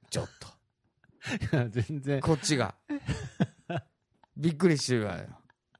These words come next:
Speaker 1: そういう感じの人間でやった。そいつもね、君と同じようなこと言っていた。
Speaker 2: あー。
Speaker 1: サービス残業。
Speaker 2: はいはいはいはい。
Speaker 1: ましてや、サービス過労死。
Speaker 2: サービスか-、サービス過労死って何ですか、もうそれ。
Speaker 1: を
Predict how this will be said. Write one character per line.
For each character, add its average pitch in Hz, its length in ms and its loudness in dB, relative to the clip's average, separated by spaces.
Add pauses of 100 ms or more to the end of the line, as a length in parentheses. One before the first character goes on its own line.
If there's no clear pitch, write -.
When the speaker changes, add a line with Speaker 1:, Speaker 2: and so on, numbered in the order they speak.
Speaker 1:
そ - 200 6
う 190 40 12
い - 20 4
う - 20 4
感 156 240 2
じ 147 80 4
の 143 60 6
人 135 280 6
間 123 140 2
で 117 60 4
や 110 80 4
っ - 60 -8
た。 - 140 -14 (840)
そ 185 180 8
い 180 60 6
つ 170 80 0
も 170 100 4
ね、 139 280 0 (400)
君 175 180 8
と 175 140 8
同 202 160 8
じ 190 60 2
よ 208 60 4
う - 20 4
な 156 80 0
こ 120 80 -4
と 107 80 0
言 101 80 0
っ 80 40 -10
て 95 80 -2
い - 20 2
た。 123 60 6
Speaker 2:
あ 110 600 6
ー。 - 20 -4 (160)
Speaker 1:
サ 165 220 4
ー 160 40 8
ビ 160 80 6
ス 131 80 -2
残 131 220 4
業。 82 160 -4
Speaker 2:
は 127 160 4
い - 20 4
は 101 60 0
い - 20 -4
は 90 60 -4
い 87 40 -4
は 78 60 -6 (300)
い。 87 60 0
Speaker 1:
ま 170 220 8
し 156 100 -2
て 131 80 6
や、 92 180 -2 (160)
サ 175 260 8
ー 170 40 4
ビ 170 100 2
ス 160 160 0
過 135 260 2
労 139 160 4
死。 - 400 -10
Speaker 2:
サ - 500 6
ー 233 60 2
ビ 240 120 0
ス - 180 -12
か-、 - 260 -2 (340)
サ - 180 2 (260)
ー - 20 0
ビ 254 100 2
ス - 220 -2
過 - 300 8
労 254 240 8
死 - 140 -4
っ - 40 -16
て 143 100 6
何 160 200 8
で 147 60 4
す 123 60 -4
か、 123 120 6
も 123 120 4
う - 40 4
そ 120 140 6
れ。 120 200 4
Speaker 1:
を 220 200 12